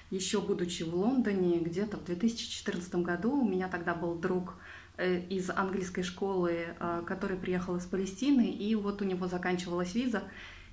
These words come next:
И он понимал, что он не может остаться в Англии, но и в Палестину возвращаться не хотел, так как там была война. И он искал всякие возможности уехать в какие-то другие страны.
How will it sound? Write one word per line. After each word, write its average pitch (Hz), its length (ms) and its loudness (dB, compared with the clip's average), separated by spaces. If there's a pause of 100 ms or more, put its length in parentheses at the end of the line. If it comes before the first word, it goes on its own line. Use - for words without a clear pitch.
(260)
И 202 500 2 (640)
он 233 180 8
понимал, 208 360 4
что 190 180 0
он 190 80 4
не 196 80 0
может 196 260 0
остаться 180 460 0
в - 60 -2
Англии, 196 460 4 (440)
но 202 300 4
и 196 100 2
в 196 100 -6
Палестину 247 520 6
возвращаться 196 540 0
не 185 140 2
хотел, 180 480 0
так 175 160 -4
как 180 180 -4
там 170 200 0
была 175 220 2
война. 175 440 4 (380)
И 247 240 2
он 240 200 8
искал 214 300 2
всякие 196 340 -2
возможности 185 1040 2
уехать 180 400 0
в - 60 -10
какие-то 185 360 -2
другие 180 400 2
страны. 233 520 6